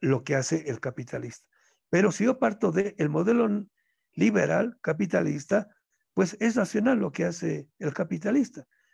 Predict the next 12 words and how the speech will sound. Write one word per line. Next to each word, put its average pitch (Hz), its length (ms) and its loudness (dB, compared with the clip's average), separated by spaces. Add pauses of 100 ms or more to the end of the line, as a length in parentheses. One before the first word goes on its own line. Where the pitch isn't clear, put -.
(120)
Y, 208 460 0
este, 139 640 -6
Marx 160 260 0
utiliza 160 420 -2
mucho 147 300 -2
el 156 80 0
ejemplo 139 400 -4
de 165 240 -2 (340)
la 131 140 -2
filosofía 143 640 -4
del 135 160 -6
derecho 202 400 -4